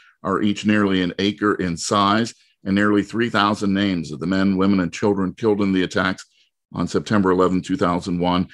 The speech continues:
and February twenty-sixth, nineteen ninety-three, are inscribed on those bronze parapets surrounding the twin memorial pools. Seeing the family members there, touching their names, seeing Bobby Valentine and Joe Torre,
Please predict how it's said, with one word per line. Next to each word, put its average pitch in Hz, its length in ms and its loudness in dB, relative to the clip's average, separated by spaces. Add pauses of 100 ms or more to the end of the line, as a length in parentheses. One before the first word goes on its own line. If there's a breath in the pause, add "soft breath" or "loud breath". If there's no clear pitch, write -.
(120)
and 101 180 0
February 110 480 4
twenty-sixth, 101 540 -2
nineteen 101 340 0
ninety-three, 92 640 -2 (300 soft breath)
are 92 160 -4
inscribed 95 640 0
on 87 220 0
those 85 320 0 (320 soft breath)
bronze 95 260 0
parapets 95 540 -2
surrounding 92 440 2
the 82 120 0
twin 92 260 -2
memorial 90 520 0
pools. - 540 -6 (1400 soft breath)
Seeing 147 300 4
the 123 80 6
family 120 380 2
members 113 420 2
there, 110 400 2 (520)
touching 107 360 -2
their 101 140 0
names, 90 500 -2 (800 soft breath)
seeing 120 300 4
Bobby 104 300 4
Valentine 104 800 2
and 101 380 -2
Joe 104 240 2
Torre, 101 420 -2